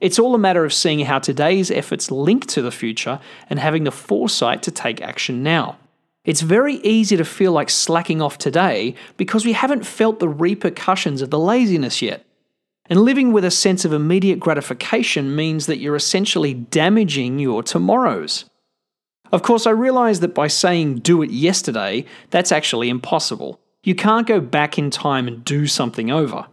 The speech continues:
But you can see today as tomorrow's yesterday. If you make some effort today,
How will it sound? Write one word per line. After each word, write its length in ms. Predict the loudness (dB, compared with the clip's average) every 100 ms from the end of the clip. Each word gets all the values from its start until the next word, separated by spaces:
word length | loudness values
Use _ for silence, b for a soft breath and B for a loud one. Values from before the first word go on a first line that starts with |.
| b b b b _ -2
But 440 | 2 2 0 -4
you 80 | -6
can 180 | -2 -2
see 380 | 0 0 0 0
today 720 | -2 0 2 2 0 -2 -4 B B B
as 180 | -2 -2
tomorrow's 600 | -2 0 0 -2 -4 0
yesterday. 640 | 0 0 -2 -4 -6 -14 B B B B
If 200 | -4 0
you 120 | 2 4
make 240 | 2 0
some 180 | 2 2
effort 260 | 2 -2
today, 540 | -2 0 2 2 0